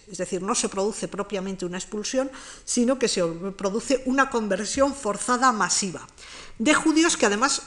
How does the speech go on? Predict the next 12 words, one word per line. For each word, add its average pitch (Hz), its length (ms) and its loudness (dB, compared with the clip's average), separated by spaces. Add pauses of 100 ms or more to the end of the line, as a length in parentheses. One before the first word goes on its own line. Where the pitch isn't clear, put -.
(120)
algunos 247 420 2
de 269 80 0
ellos 254 240 -2
eran 226 200 -2
portugueses 220 580 -2
que - 80 -6
estaban 185 380 -2
ya 180 100 0
allí, 285 260 0 (240)
pero 185 180 6
otros 226 400 2
eran 233 420 4